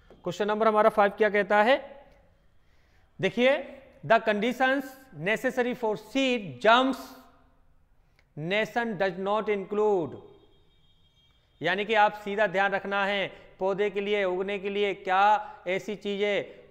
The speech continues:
जो आवश्यक नहीं है इंक्लूड करने के लिए, वो पहले उग जाएगा, उसके बाद उसकी ज़रूरत पड़ती है। क्या है? सबसे पहले वाटर। वाटर को तो पौधे की समय ज़रूरत होती है, ऑक्सीजन की भी ज़रूरत है, सनलाइट की भी ज़रूरत है, लेकिन एक ऐसा चीज़ है जो फर्टिलाइट है,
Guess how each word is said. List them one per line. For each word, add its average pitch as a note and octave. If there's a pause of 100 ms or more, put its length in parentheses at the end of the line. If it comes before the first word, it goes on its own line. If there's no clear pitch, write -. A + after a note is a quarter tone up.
जो F3
आवश्यक F#3+
नहीं F#3+
है G#3
इंक्लूड G3
करने F#3+
के F#3
लिए, F#3+
वो E3
पहले F3+
उग F#3
जाएगा, G3
उसके G3
बाद F3
उसकी G3+
ज़रूरत F3+
पड़ती F3
है। E3+
क्या G3
है? F#3 (180)
सबसे F3+
पहले F#3+
वाटर। F#3
वाटर E3+
को F#3+
तो G3
पौधे F#3+
की F#3+
समय F#3+
ज़रूरत E3
होती F3
है, C3 (260)
ऑक्सीजन G#3
की G#3
भी G3+
ज़रूरत F#3
है, D#3+
सनलाइट F#3+
की G#3
भी G3
ज़रूरत E3+
है, D3 (240)
लेकिन A3
एक A3
ऐसा G3+
चीज़ A3
है G#3+
जो A3+
फर्टिलाइट G#3
है, D#3